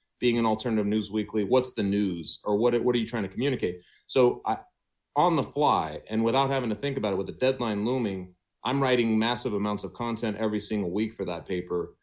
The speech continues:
And I don't know how many people read it. It's, <laughs> it's one of those things, like, I look back on it, I'm like,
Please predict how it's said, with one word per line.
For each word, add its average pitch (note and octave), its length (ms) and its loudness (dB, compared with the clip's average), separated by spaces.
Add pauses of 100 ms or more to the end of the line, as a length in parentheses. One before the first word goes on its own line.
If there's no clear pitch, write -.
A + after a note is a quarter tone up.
(540)
And G#2 400 0
I A#2+ 100 0
don't B2 140 2
know G2+ 100 2
how G#2 80 2
many F2+ 160 0
people F2+ 320 -6
read F#2 180 0
it. D#2+ 240 -6
It's, G2+ 240 -4 (120)
<laughs> - 100 -14
it's F#3 180 -2
one G#3 140 4
of D#3 60 0
those C#3 180 4
things, C3 220 2
like, A2+ 120 2
I A2+ 40 4
look A2+ 200 0
back A2 240 -2
on A2+ 80 -2
it, G#2 80 0
I'm G#2 120 0
like, G2 240 -4